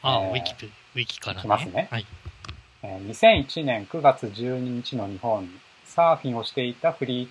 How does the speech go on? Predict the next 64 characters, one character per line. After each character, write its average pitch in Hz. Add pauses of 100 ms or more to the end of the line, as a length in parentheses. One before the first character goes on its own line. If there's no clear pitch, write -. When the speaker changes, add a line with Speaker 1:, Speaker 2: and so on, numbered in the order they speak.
Speaker 2:
タ 123
ー -
の 120
健 120
太 -
は 135
大 123
波 117
に 110
飲 107
ま 104
れ、 120 (100)
気 135
が 147
つ -
く 165
と 139
千 156 (140)
九 123
百 104
四 117
十 95
四 92
年、 107 (840)
昭 -
和 147
十 147
九 170
年 139
の 131
世 151
界 143
に 208
タ 120
イ 101
ム 98
ス -
リ 98
ッ - (100)
プ 165
し 143
て -
い 87
た -
と。 - (580)
Speaker 1:
は -
い。 90 (680)
Speaker 2:
で、 151
一 147 (120)
方、 175
戦 175
時 180
中 170
千 170
九 143
百 127
四 127
十 107
四 98
年 104 (400)
の、 156 (100)
あ -
の 110
ー、 -